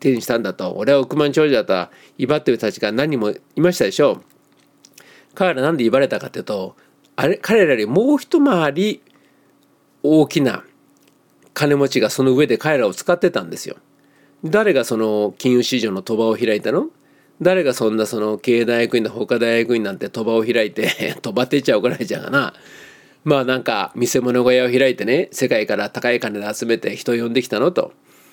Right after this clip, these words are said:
で、お化け見せたのと。要するに彼らを言ってみればプレイヤーに仕立てて、もっと上で金儲けしたやつがいるわけでしょ？それがディープステートでしょ？トランプたちひっくり返してる。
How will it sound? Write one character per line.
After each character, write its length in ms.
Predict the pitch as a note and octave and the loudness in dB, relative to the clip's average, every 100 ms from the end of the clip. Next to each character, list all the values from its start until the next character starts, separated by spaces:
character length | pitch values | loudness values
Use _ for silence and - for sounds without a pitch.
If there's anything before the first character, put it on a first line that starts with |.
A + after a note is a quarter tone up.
| _ _ _ - | _ _ _ -8
で、 60 | |
お 100 | B2+ | 0
化 140 | B2+ B2+ | 0 2
け 100 | A#2 | 2
見 80 | B2+ | 0
せ 140 | A#2 | -2
た 160 | - A#2 | -4 0
の 160 | A3 | 0
と。 280 | F#3+ F2 D2+ - _ _ _ _ - | 0 -4 -4 -16 _ _ _ _ -4
要 100 | F#3 | 0
す 60 | |
る 60 | E3 | 0
に 40 | D3+ | 0
彼 240 | G#3+ G3+ | 0 2
ら 180 | D#3+ D3+ | 2 4
を 440 | F3+ D#3+ G#2 E2+ | 6 6 4 0
言 100 | - | -6
っ 40 | B2 | -4
て 100 | D3+ | 0
み 100 | D3+ | 2
れ 100 | D3 | 2
ば 340 | A2+ F#2+ - - - _ | 0 -2 -6 -14 -20 _
プ 100 | - | 0
レ 220 | C#3+ E3+ D3+ | 4 6 6
イ 20 | |
ヤ 100 | A#2+ | 2
ー 20 | |
に 100 | G#2 | -2
仕 100 | - | -2
立 260 | C3+ A#2+ G#2+ | -2 0 -2
て 0 | |
て、 440 | A#2+ G#2+ F#2 - _ _ | 2 2 0 -6 _ _
も 240 | C3 C#3+ D4+ | -4 2 2
っ 60 | - _ | 2 _
と 240 | F#3+ D3+ A#2+ | 2 4 4
上 300 | B2+ C3 C#3 | 4 4 4
で 120 | C3+ | 2
金 240 | C3 C3 | 2 2
儲 140 | C#3+ C#3+ | 4 4
け 120 | C3 | 2
し 80 | - | 2
た 60 | |
や 60 | A2 | 0
つ 60 | - | 2
が 60 | |
い 60 | A#2 | 2
る 100 | D#3 | 4
わ 80 | D3+ | 2
け 80 | A2 | 0
で 80 | |
し 60 | G2 | -2
ょ？ 120 | A#3 - _ _ | -4 -4 _ _
そ 140 | - | 0
れ 80 | B3+ | 2
が 120 | A#3+ | 2
デ 100 | D3 | 2
ィ 40 | F3 | 2
ー 60 | |
プ 100 | A3+ | 2
ス 80 | G3 | 0
テ 60 | D#4+ | 2
ー 40 | |
ト 120 | B3+ | 2
で 80 | F#2+ | 0
し 80 | G#2+ | 0
ょ？ 140 | F#3 - _ _ _ | -4 -4 _ _ _
ト 100 | C3+ | 0
ラ 80 | C3+ | 0
ン 40 | |
プ 40 | A2+ | 2
た 120 | A2 | -2
ち 100 | A2 | -2
ひ 60 | G2 | -2
っ 40 | |
く 80 | B2 | -2
り 80 | A#2 | 2
返 160 | G#2+ | 0
し 60 | - | -2
て 80 | - | -10
る。 160 | - | -12